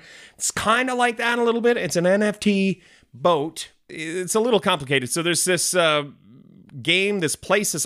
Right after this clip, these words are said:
online space called the Sandbox. It's like a, a little bit like maybe, uh, what is that game? Minecraft. So you're in the sandbox, right? And you're building things. You can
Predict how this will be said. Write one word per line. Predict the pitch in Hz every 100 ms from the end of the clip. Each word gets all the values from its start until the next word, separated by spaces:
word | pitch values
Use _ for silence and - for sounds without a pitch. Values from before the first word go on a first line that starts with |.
| 185
online | 175 202 190 180 180 180 180
space | 156 - - 175 165 -
called | - 151
the | 135
Sandbox. | - - 170 165 127 90 87 67 - -
It's | 156 139 185
like | 190
a, | 185 156 - - - _ _ - -
a | 156
little | 190 226 202
bit | 208
like | 165 160 160
maybe, | 156 160 151 147 143 143 -
uh, | 131 123 117 113 110 117
what | 131 147 175
is | 156
that | 160
game? | 165 170
Minecraft. | 156 151 160 135 - 85 60 - - _ _ _ -
So | - 135 127 120 - 117
you're | 117 135 180
in | 226
the |
sandbox, | 170 185 190 175 113 104 104 -
right? | 127 156
And | 139
you're | 131
building | 113 147 190 151 127 113
things. | - 92 - - 113
You |
can | - 120 104